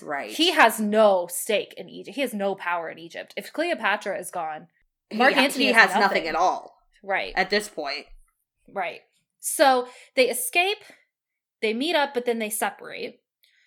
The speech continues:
Speaker 2: And Antony goes to Cyrene to raise more troops, and Cleopatra goes back to Alexandria. Um, and she s-, she tries to portray the, those, this battle as a victory, but it's super not.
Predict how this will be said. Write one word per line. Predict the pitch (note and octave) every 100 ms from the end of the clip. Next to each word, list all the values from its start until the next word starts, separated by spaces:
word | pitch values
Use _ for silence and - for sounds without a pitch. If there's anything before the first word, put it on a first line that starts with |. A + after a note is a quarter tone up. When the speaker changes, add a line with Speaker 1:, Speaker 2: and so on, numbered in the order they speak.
| _ _ _ A3+
Speaker 2:
And | A3+ A3 A3
Antony | B3 C4 D4+ D4
goes | C4 A#3 A3+ A3+
to | - A3+
Cyrene | - G#3+ A3 G#3+ F#3 F3+ F#3+ C4+ C4 -
to | A3+ G#3 G3
raise | F#3+ G3+ G#3
more | A#3 A#3+
troops, | A3 F3+ - -
and | G#3+ G3+
Cleopatra | G3+ B3 A#3 A#3 - E4+ D#4 A3+ G3 G3+ - _ _ _ -
goes | A3 G#3
back | A3 G#3+
to | G3
Alexandria. | F#3+ F3+ F3+ E3 E3+ D#3 E3+ A#3+ B3+ _ _ _ _ - - -
Um, | A#3+ A3 G#3 G3+ G3+
and | - B3+
she | - C#4+
s-, | - - C#4+
she | - C4+
tries | - - C#4+ B3+ A3+ G#3+ G#3+ - _ _
to | - A3
portray | G#3+ G3+ G#3+ F#3+
the, | F#3+ F#3+ F#3 G3+
those, | G3 F3+ F3+ - _ -
this | G3+ -
battle | F#3+ F3+ F#3+
as | F#3+ F#3
a |
victory, | E3+ E3 - G3
but | F#3 D#3+
it's | - -
super | - D3
not. | C#3+ - D#3